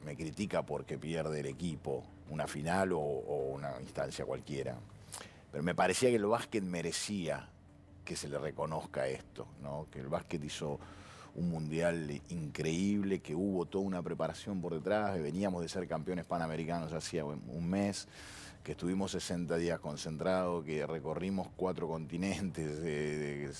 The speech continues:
no sé, de, eh, diez ciudades diferentes para llegar a, a lo que llegamos, eh, que, que perdimos contra un equipazo que fue mucho mejor que nosotros, que es mejor que nosotros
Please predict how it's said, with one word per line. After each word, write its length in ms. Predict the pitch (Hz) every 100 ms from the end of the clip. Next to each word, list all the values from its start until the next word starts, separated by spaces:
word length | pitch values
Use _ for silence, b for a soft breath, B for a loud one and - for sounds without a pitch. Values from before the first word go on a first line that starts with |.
| - -
no 120 | 78
sé, 320 | 80 90 80
de, 120 | 69 71 B B B B -
eh, 520 | 69 71 69 67 65 - - - -
diez 240 | 73 101 101
ciudades 400 | 90 90 87 82
diferentes 520 | 78 82 104 95 80
para 240 | 71 69
llegar 420 | - 76 82 95
a, 220 | 87 78 69
a 180 | 76
lo 140 | 78 71
que 100 | 71
llegamos, 600 | 71 85 107 113 107 - B B B B B B - - -
eh, 300 | 82 76 71
que, 160 | - 76 - - -
que 100 | 80
perdimos 380 | 76 78 90 87
contra 240 | 76 80
un 100 | 80
equipazo 640 | 76 76 73 101 95 -
que 100 | 80
fue 140 | 76 80
mucho 440 | 80 82 92 87
mejor 260 | 80 85 78
que 80 | 80
nosotros, 500 | 76 101 92 76 -
que 180 | 85 -
es 260 | 139 117
mejor 500 | 82 80 76 - 80
que 140 | 78 71
nosotros 600 | 71 92 82 85 80